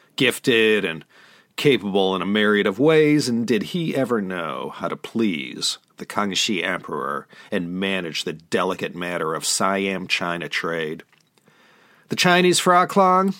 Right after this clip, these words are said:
as King Taisa's favorite, was able to use his position at court to, well, bring enough ethnic Chinese into positions of authority to the extent that, well, it led to the emergence of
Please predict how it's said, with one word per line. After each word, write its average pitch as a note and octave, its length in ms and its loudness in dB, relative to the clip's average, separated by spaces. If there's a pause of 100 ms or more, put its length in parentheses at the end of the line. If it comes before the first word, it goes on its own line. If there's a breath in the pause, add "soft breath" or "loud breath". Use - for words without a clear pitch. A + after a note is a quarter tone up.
as F2+ 200 -2
King G2+ 280 -4
Taisa's F#2+ 680 -2
favorite, F2+ 680 -2 (640 soft breath)
was A#2+ 160 -2
able G3 200 -2
to D#3+ 120 -2
use A#2 340 2
his G2 160 -2
position G#2+ 500 -2
at G#2+ 180 -4
court F3 480 0
to, G#3 440 0 (840 soft breath)
well, F3+ 400 6
bring D3+ 260 4
enough B2+ 220 2
ethnic C3 360 2
Chinese G#2+ 520 2
into A2 200 -4
positions B2+ 500 2
of A2 100 -4
authority E3 560 4
to B2+ 140 -2
the A2+ 160 4
extent B2 500 0
that, G#2+ 400 4 (300)
well, C3+ 160 2
it A#2+ 100 -2
led D3+ 280 4
to C#3+ 100 2
the A#2+ 120 2
emergence G2+ 600 0
of E2+ 380 -4